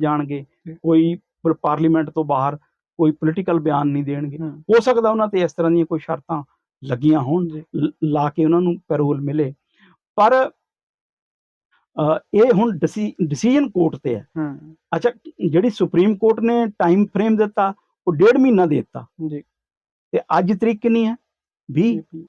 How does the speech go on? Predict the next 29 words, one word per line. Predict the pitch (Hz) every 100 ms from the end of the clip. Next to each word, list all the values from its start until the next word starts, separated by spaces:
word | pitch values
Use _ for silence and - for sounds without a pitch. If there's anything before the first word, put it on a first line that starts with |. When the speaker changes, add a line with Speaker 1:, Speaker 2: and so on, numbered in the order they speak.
| _ -
Speaker 1:
ਤੀਹ | 254
ਦਿਨ | 247 240
ਬਚੇ | 160 139 127
ਹੈ | 113
ਨਾ। | 180 208 _ -
Speaker 2:
ਹੂੰ। | 151 139
Speaker 1:
ਜੇ | 156
ਤਾਂ | 180
ਕੋਰਟ | 247 208 196 214
ਇਸ | 226 185 -
ਤੀਹ | 220 247
ਦਿਨ | 247 226
ਦੇ | 226
ਵਿੱਚ | 214
ਡਿਸੀਜਨ | 196 160 196 233
ਲੈ | 220 180
ਲੈਂਦੀ | 165 165 151
ਹੈ, | 139
Speaker 2:
ਜੀ। | 151 - _ _
Speaker 1:
ਤਾਂ | 190
ਫਿਰ | - 160
ਤਾਂ | 180 226 214
ਚਾਂਸ | 196 190 185
ਬਣਦੇ | 170 165 160
ਕਿ | 175 180
ਉਹ | 156 196 -
ਸ਼ਾਮਲ | - 147 135
ਹੋਣਗੇ। | 120 123 117 117
Speaker 2:
ਹੂੰ। | 147